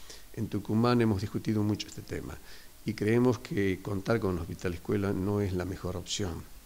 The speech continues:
Los hospitales escuela, para que la ciudadanía comprenda, eh, con claridad,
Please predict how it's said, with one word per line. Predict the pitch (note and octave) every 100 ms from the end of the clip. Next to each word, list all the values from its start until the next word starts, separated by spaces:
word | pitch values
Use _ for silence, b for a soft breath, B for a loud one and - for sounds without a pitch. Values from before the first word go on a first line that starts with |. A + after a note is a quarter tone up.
| B B B B -
Los | A2+
hospitales | G2 - A2 C#3+ D3 B2
escuela, | A2+ - B2 A#2 G#2
para | F#2
que | F2+ F#2
la | E2+
ciudadanía | - G#2 F#2 G2 G2 F2+ E2+
comprenda, | E2+ E2+ G2 F#2+ F2+ F2 D#2+ - -
eh, | - -
con | - F#2+
claridad, | G2+ G2+ G2 G2+ G2+